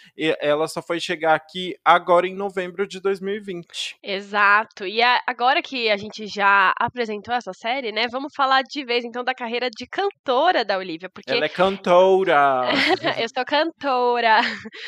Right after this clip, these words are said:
Speaker 2: porque é bem recente, é mais recente que a série. Ela começou proficio-, profissionalmente cantando na série mesmo. Na série, ela até teve a oportunidade de escrever duas músicas na primeira temporada. Ela escreveu All I Want, sozinha,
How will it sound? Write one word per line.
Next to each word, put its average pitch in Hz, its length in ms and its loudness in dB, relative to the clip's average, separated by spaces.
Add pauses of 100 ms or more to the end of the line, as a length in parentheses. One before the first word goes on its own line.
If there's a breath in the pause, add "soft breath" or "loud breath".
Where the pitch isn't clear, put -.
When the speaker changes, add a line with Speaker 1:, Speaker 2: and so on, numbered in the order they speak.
(160 loud breath)
Speaker 2:
porque 294 280 0 (140)
é 269 140 2
bem 262 240 2
recente, 320 500 0
é 220 40 -2
mais 254 200 2
recente 285 360 -4
que 277 80 -4
a 254 40 -2
série. 208 360 2 (280 loud breath)
Ela 247 200 2
começou 294 560 2
proficio-, 320 420 -2 (260)
profissionalmente 226 720 -6
cantando 285 680 -2
na 269 100 2
série 233 320 -2
mesmo. 208 420 -6
Na 240 140 -2
série, 233 220 -2
ela 233 140 2
até 254 200 -2
teve 285 180 -8
a 285 40 -2
oportunidade 247 600 -4
de 220 80 -20
escrever 226 680 -4
duas 262 200 -4
músicas 226 460 -12
na 220 140 -6
primeira 208 320 -4
temporada. 196 640 -2
Ela 214 120 0
escreveu 202 460 -6
All 220 220 2
I 220 80 0
Want, 202 300 -4 (200)
sozinha, 220 460 -6